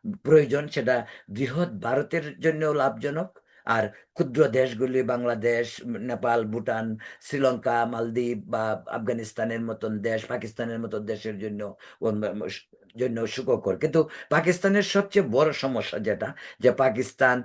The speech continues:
অর্থনৈতিকভাবে প্রায় দেউলিয়া, পাকিস্তানের দুর্নীতি এবং পাকিস্তানের সেনাবাহিনী এবং রাজনৈতিক দলগুলির মাঝে যে দ্বন্দ্ব বা প্রধানমন্ত্রী বা সেনাপ্রধান, এই যে তাদের দ্বন্দ্ব,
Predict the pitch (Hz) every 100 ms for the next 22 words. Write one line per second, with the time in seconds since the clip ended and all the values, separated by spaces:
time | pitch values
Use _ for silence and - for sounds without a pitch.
0 | - - 123 - - 151 156 151 143 143
1 | 110 110 110 107 120 110 127 139 160 165
2 | 185 202 220 - _ - - _ 127 131
3 | 127 - 139 139 135 135 - _ _ 107
4 | 98 151 165 170 165 175 190 202 _ -
5 | 110 110 113 110 127 131 139 - 147 143
6 | 143 135 131 - _ _ - - 156 160
7 | 156 135 175 190 185 156 131 127 131 131
8 | 127 131 143 98 135 113 131 123 113 139
9 | 151 139 120 127 110 123 98 98 131 147
10 | 117 90 - - - - - 127 - 156
11 | 170 196 202 208 202 - 202 208 220 _
12 | - 123 135 131 147 147 147 127 107 95
13 | 80 - _ - - - 160 190 170 208
14 | 196 180 147 117 156 151